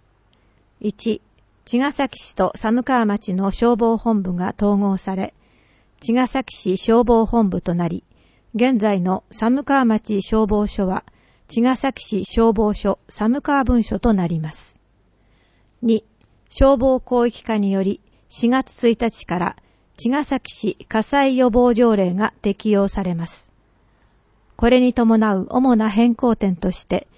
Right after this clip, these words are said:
四月一日以降に設置される液体燃料を使用する、火を使用する設備等に、地震等により作動する安全装置が必要となります。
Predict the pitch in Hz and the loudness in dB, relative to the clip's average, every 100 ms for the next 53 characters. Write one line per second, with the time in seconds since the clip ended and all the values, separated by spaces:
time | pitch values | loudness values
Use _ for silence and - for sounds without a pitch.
0 | _ _ - 233 247 294 - - 254 220 | _ _ -8 -2 0 0 -4 -2 0 2
1 | 254 - 226 - 220 190 175 190 - - | -2 -2 -2 0 2 2 2 -2 -6 -4
2 | 202 - - - 220 202 180 202 - _ | -2 -2 -6 -2 0 2 0 -2 -6 _
3 | _ - 220 - - 277 262 262 240 196 | _ -2 -2 -2 0 2 4 4 4 2
4 | 185 180 196 - 202 196 202 - 202 196 | 0 0 -2 0 2 2 2 -2 -4 -2
5 | 190 - _ _ _ _ _ _ _ _ | -2 -6 _ _ _ _ _ _ _ _
6 | - 285 294 226 202 214 202 214 220 - | -8 2 4 4 2 2 4 4 0 0
7 | 208 202 233 - 196 185 - 196 170 180 | 0 0 -4 -4 -4 -2 0 0 0 -4
8 | - _ _ _ 220 240 233 294 277 262 | -8 _ _ _ -4 -2 0 -2 -2 0
9 | 277 254 202 185 180 190 - - 202 214 | 0 2 2 0 0 -2 -4 -4 -2 0
10 | 214 - 190 196 - _ _ 220 277 262 | -2 -4 -4 -4 -6 _ _ -2 -2 0
11 | 262 247 254 233 - 196 233 - - 214 | -2 -2 -2 -2 -4 -2 -4 -6 -10 -4
12 | 196 180 233 208 190 190 175 - - - | -2 0 -2 -2 -4 -6 -10 -14 -20 -20